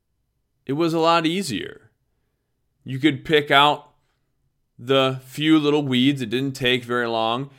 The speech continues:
and it made it easier so that they didn't spread and overtake things. And as the garden grew, as the desired plants grew, it got even easier because they became bigger and healthier and stronger, and they were much harder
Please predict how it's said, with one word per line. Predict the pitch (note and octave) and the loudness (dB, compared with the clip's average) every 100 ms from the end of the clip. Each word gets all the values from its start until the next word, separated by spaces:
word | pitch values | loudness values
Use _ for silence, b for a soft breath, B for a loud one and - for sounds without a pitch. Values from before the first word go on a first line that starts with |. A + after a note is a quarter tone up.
| b | b
and | C3 | -4
it | D3 | -2
made | D3 D#3 C#3+ | 2 2 2
it | |
easier | D3 F#3 C3+ C3+ | -2 -2 -2 -2
so | B2 B2+ | -2 -4
that | A#2 | -2
they | B2+ | -2
didn't | B2+ C3+ G#2+ | 0 -2 -4
spread | - - - B2+ A2 | -10 -8 0 2 2
and | G2 | 0
overtake | G2+ F#2+ F2+ G#2+ F#2+ E2 | -6 -6 -8 -8 -8 -8
things. | D#2+ C#2 - - - _ _ _ _ _ _ _ _ _ _ _ _ | -18 -20 -20 -20 -20 _ _ _ _ _ _ _ _ _ _ _ _
And | C#3 | -2
as | D#3 D3+ A#2+ | 0 0 0
the | G#2+ | -4
garden | F2+ A#2 G#3+ G#3+ G#2+ | 0 2 2 -4 -10
grew, | F2 E2+ D#2 - C3 - _ _ _ _ _ _ _ _ - | -10 -14 -14 -16 -18 -20 _ _ _ _ _ _ _ _ -8
as | A#2+ A2+ | -8 0
the | C3 | 0
desired | A#2 A2+ A#2+ F3+ E3+ B2 | 0 0 2 2 -2 -6
plants | A2+ F#2+ F#2 E2+ | -4 -4 -6 -12
grew, | E2 G#2 | -6 -2
it | C3+ | 0
got | C3+ C3 | 2 2
even | B2 A2+ | 0 -2
easier | C3 G#3+ C#3 A#2+ | -4 -4 -2 -2
because | A#2 A#2 C3+ C3+ B2+ - _ _ _ _ _ _ _ _ - | -2 -2 2 2 0 -6 _ _ _ _ _ _ _ _ -14
they | A#2+ D#3+ | -2 0
became | D#3 C#3 D3 C3 G2+ | 0 0 -2 -2 2
bigger | C#3 A2+ F#2+ | 2 2 -4
and | E2 | -8
healthier | F2 B2+ C3+ A2+ F#2+ | -4 -2 -2 -4 -6
and | E2 | -8
stronger, | - - B2+ C#3 A2+ E2+ b b | -12 -6 -4 -2 -4 -8 b b
and | A2+ | -4
they | C#3 | 0
were | C#3 | 0
much | A#2+ B2+ C3 | 0 0 -2
harder | - - C#3 D3+ B2 G#2 G2+ | -4 -2 2 2 2 -2 -4